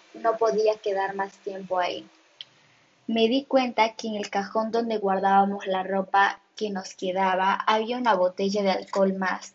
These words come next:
Traté de salir de la cabaña lo más rápido posible, porque esos mutantes ya sabían mi ubicación. Cogí mi mochila, la cual tenía mi celular, un poco de comida y la botella de alcohol.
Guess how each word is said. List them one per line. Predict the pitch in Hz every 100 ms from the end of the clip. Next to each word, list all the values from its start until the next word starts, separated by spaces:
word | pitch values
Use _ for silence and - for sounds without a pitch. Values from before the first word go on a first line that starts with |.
| _
Traté | 220 202 - 240 247
de | 240
salir | 214 196 196 202 202
de | 202
la | 196
cabaña | 196 185 196 196 202 226 _
lo | 208 208
más | 220 226
rápido | 226 208 202 190 185
posible, | 196 - 202 180 - - - _ -
porque | 226 -
esos | 254 262 262
mutantes | 220 202 220 233 208
ya | 220
sabían | 226 208 214 208
mi | 202 190
ubicación. | 185 180 196 - 165 - _ _ _ - -
Cogí | 214 - 262
mi | 269 269
mochila, | 202 196 233 214 214 220 214
la | 202
cual | - 220 220
tenía | 220 208 208
mi | 208
celular, | - 196 190 202 220 226 240
un | - 220
poco | 226 226
de | 214 208
comida | 196 196 202 214 214
y | - 214
la | 196
botella | 190 185 190 196
de | 180
alcohol. | - - -